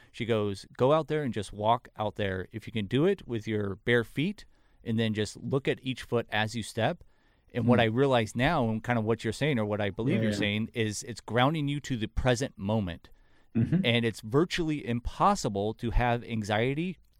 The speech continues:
Speaker 1: or depression when you're in the exact moment, focusing on the breath,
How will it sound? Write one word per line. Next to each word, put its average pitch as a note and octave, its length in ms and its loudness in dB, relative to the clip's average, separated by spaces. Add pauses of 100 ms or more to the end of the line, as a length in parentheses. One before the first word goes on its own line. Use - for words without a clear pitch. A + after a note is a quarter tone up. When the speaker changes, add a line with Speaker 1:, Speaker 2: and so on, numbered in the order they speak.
Speaker 1:
or A#2+ 140 2
depression B2 600 0
when G#2+ 100 -2
you're G#2 240 -4
in B2 180 0
the A2 140 -2
exact G2+ 500 -2
moment, G2 380 -2
focusing A2+ 400 -4
on G2 120 -4
the G2 60 -6
breath, B2+ 300 -2